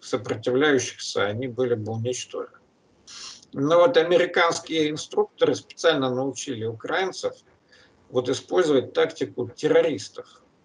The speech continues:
То есть вот даже нацисты немецкие так не действовали на собственной территории.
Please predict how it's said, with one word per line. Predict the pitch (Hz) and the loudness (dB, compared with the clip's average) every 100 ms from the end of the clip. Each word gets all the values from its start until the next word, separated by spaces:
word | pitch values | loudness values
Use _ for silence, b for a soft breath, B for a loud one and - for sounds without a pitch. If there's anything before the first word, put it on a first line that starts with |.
| b b b _ _ - | b b b _ _ -6
То | 156 | -4
есть | 135 | 0
вот | 156 139 | 0 4
даже | 160 143 139 127 | 4 4 2 0
нацисты | 135 151 - - 403 - - 101 - - - 123 | -2 -6 -4 0 0 0 -6 -6 -6 -12 -16 -8
немецкие | 143 151 123 - - 98 - - - _ _ _ - | -4 -2 -2 -4 -10 -10 -10 -14 -20 _ _ _ -6
так | 151 147 | -6 -2
не | 143 | -2
действовали | 135 165 - - 131 120 117 | -2 -2 -2 0 0 2 0
на | 110 131 | 0 -4
собственной | - 147 - - 127 120 | 0 0 0 -4 -4 -4
территории. | 110 135 123 - 143 - | -2 -2 -2 4 2 2